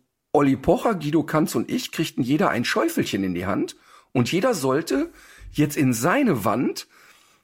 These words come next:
ähm, e-, ein derart großes Loch bohren, dass man da durchschlüpfen kann. Was ja schon mal Wettbewerbsverzerrung ist, weil Guido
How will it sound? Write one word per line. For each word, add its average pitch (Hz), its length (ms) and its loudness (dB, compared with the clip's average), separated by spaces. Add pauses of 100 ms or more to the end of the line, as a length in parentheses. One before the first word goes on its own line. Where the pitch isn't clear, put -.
(140)
ähm, 143 520 2
e-, - 240 0
ein 135 300 4
derart 233 320 2
großes - 380 0
Loch 180 200 0
bohren, 143 280 2
dass 135 120 0
man 120 120 2
da 104 80 0
durchschlüpfen 123 720 0
kann. 214 220 0 (720)
Was 160 180 4
ja 220 100 2
schon 170 180 2
mal 135 160 2
Wettbewerbsverzerrung 123 920 2
ist, 123 240 -4
weil 120 120 2
Guido 143 580 0